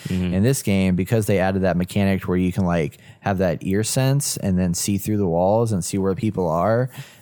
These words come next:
Speaker 2: that adds another layer of just, uh, uh, it's a gameplay element that just helps make the stealth a little bit easier and more, more, um, more consumable, I
Speaker 1: Yeah,
Speaker 2: guess.
Speaker 1: I guess that's why I call it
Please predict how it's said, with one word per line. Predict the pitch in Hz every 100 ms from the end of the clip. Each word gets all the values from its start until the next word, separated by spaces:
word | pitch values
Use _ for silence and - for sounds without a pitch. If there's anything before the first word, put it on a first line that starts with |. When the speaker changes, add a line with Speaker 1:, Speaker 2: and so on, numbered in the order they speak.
| -
Speaker 2:
that | 113
adds | 80 104 107 95
another | 98 92
layer | 90 90 92 87
of | 82 85
just, | 87 87 85
uh, | 85 76 71 78 - - - _ _ _ _ - -
uh, | 92 71
it's | 90 104
a |
gameplay | 92 104 113 90
element | 82 85 87 85
that | 82
just | 90 -
helps | - 101 90
make | 98 90
the | 90
stealth | 82 90 87 87
a |
little | 87 87
bit | 85
easier | 87 85 67 71 62 - - - -
and | 85
more, | 87 85 85 82
more, | 62 90 87 87
um, | 82 80 69 71 62 - - _ _
more | - 98 95
consumable, | 85 - 85 - 87 85 82 80 78 76 95 - -
I |
Speaker 1:
Yeah, | 87 82 73
Speaker 2:
guess. | 78 87 123
Speaker 1:
I | 107
guess | 104 101
that's | 107 -
why | 87
I |
call | -
it | 87